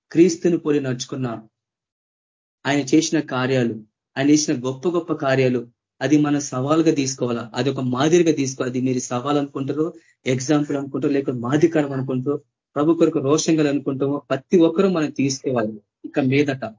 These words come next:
చూడండి, "ఇందుకు మీరు పిలువబడితిరి." కాబట్టి మన పిలుపు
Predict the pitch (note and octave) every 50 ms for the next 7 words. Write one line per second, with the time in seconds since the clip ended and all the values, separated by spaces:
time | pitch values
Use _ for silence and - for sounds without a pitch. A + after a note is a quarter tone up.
0 | _ _ _ _ _ _ _ _ _ _ _ _ _ _ - - D#3 D#3+ D3+ C3+
1 | B2 G#2+ - - _ _ _ _ _ _ _ _ - - F3+ A3 G#3+ - G#3 -
2 | G#3+ F#3+ F3+ F3+ F3 F3+ - - D#3 D3+ D#3+ E3 D3+ D#3 D3 D3 - - D3 D3
3 | D3 C#3 A2+ G2+ - _ _ _ _ _ _ - D#3 D#3 F3 E3+ D#3+ G3 G3 G3
4 | G3+ - C#3 C#3+ D3 C3+ - - D3+ E3+ E3 D#3+ F#3 -